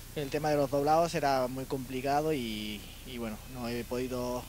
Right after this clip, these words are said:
no he podido en-, estar lo suficientemente cerca para, para poder adelantarlo y he entrado a unos dos segundos del, del primer clasificado. Entonces, bueno, he hecho,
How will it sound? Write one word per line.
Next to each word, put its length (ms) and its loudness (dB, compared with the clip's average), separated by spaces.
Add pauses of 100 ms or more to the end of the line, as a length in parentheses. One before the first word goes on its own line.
(240)
no 60 -6
he 40 -6
podido 260 2
en-, 120 -2 (100)
estar 440 2 (340)
lo 120 -2
suficientemente 680 -4
cerca 300 -2
para, 320 0 (520)
para 180 0
poder 240 0
adelantarlo 580 2
y 320 -2
he 40 -2
entrado 380 -4
a 160 -2
unos 200 -6
dos 120 -8
segundos 320 -6
del, 140 -8 (240)
del 140 -8
primer 180 -6
clasificado. 520 -6 (180)
Entonces, 220 -10
bueno, 140 -8 (920)
he 80 2
hecho, 640 6